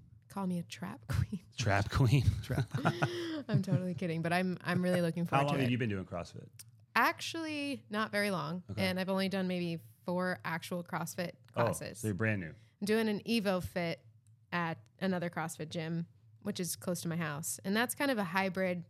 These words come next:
Speaker 1: kind of like an F forty-five and
Speaker 2: Okay.
Speaker 1: CrossFit combined. I was doing Burn boot camp before,
Speaker 2: Mm-hmm.
Speaker 1: so it's a, a little bit of, a lot more strength than I was previously doing,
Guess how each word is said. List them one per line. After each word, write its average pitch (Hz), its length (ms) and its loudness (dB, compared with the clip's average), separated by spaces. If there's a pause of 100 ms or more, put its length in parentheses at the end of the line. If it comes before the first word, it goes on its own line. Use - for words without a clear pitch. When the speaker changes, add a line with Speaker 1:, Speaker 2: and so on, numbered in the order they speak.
(260)
Speaker 1:
kind 294 120 -6
of 381 80 -6
like 277 120 -2
an 202 80 0
F 202 120 0
forty-five 180 680 0
and 170 80 -2
Speaker 2:
Okay. 175 120 -4
Speaker 1:
CrossFit 170 320 -2
combined. 175 480 0 (480)
I 196 60 2
was 202 120 2
doing 202 220 2
Burn 175 400 0 (200)
boot 180 160 -4
camp 180 220 -2
before, 160 320 -2
Speaker 2:
Mm-hmm. 180 80 -2
Speaker 1:
so 185 120 -4
it's 190 140 -4
a, 277 160 0
a 285 60 2
little 294 160 4
bit 226 140 2
of, 190 160 -2 (920)
a - 40 4
lot 247 220 6
more 285 140 4
strength 220 420 0
than 190 120 2
I 175 120 0
was 151 220 -4
previously 170 420 -2
doing, 165 320 -2